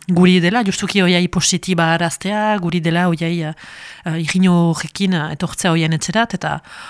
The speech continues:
horrek, eh, nire ustez, hala ere, eh, suposatzen du etxean, eh, oreka hori lortua dela, bestenaz biziki zaila izan behar da, etxean gaizki izan, gaizki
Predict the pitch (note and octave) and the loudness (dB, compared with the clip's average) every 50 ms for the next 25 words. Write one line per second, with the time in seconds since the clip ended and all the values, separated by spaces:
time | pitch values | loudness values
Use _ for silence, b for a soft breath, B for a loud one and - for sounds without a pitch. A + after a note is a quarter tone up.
0 | B B - D#3+ - - G3+ G#3 - - E3+ D#3 D#3 D3 D3+ D#3+ D#3 D#3 D3+ C3+ | B B -6 -4 0 0 0 0 0 -2 -2 -2 -2 -2 -4 -2 -2 -2 -2 -2
1 | - - A#3 A3+ - - E3 D3 C#3+ D3 D3 F#3+ G3+ G3 E3+ D#3 D3+ D3+ - - | -2 -2 -2 -2 0 0 0 0 0 0 0 0 -2 0 -2 -2 -4 -6 -10 -14
2 | _ _ - - - - - D#3+ - F3 - - D#3+ - - E3 D3+ F#3 A3 G#3 | _ _ -20 -12 -10 -10 -8 -4 -2 -2 0 0 -2 -2 -2 0 0 2 2 2
3 | - - - - E3+ G3+ G3+ F#3 D#3 D3 - b b b b b b b - F3 | 0 0 -2 -2 0 0 2 0 0 -2 -6 b b b b b b b -4 -2
4 | D#3+ E3+ - - E3+ D3+ D3 D#3 F3 G3+ F#3+ E3 - - - F3 E3 D#3+ F#3+ G#3+ | -2 -2 0 0 0 2 2 2 2 2 2 2 0 -4 -2 -2 0 2 2 2
5 | A3 G3+ F#3+ D3+ D3+ - - E3 E3+ D#3+ - E3 - - - - - - E3+ E3 | 2 2 2 0 -2 -4 -2 -2 -4 -4 -4 -4 -6 -6 -4 -4 -2 0 0 0
6 | E3 D#3+ - - D#3+ E3 D#3 F3+ G#3 G#3+ G3+ F#3+ - F#3+ F3 F3 D#3 D#3 F3+ F3+ | 0 -2 -2 -2 -2 -2 0 2 2 2 2 0 0 0 0 -2 -2 -4 -4 -2
7 | F#3+ G3 F3 - - - F3+ F3 F3 - - A3+ A3+ A3+ A#3 B B B B B | -2 -2 -2 -2 -2 -4 -6 -6 -4 -2 -2 -2 -2 -2 -6 B B B B B
8 | B B B B B F#3+ F#3+ F#3+ F#3 - - G3+ | B B B B B 2 2 4 4 2 2 2